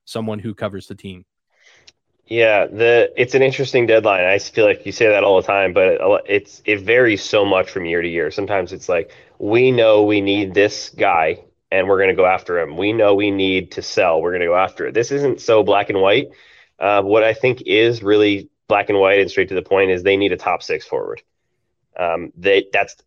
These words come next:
Speaker 2: <laughs> in my opinion, that's not Patrick Kane or one of, or, you know,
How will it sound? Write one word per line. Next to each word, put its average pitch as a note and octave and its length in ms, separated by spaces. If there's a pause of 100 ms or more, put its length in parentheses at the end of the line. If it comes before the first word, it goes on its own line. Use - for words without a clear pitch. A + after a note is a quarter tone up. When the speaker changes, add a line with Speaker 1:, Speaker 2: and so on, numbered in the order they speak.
(320)
Speaker 2:
<laughs> - 420
in A2 80
my A#2+ 120
opinion, B2 440
that's G#2+ 240
not A#2 240
Patrick A2 340
Kane A2 460
or F#2+ 180
one G2 140
of, F#2+ 200
or, F#2 380
you G2 160
know, F2 200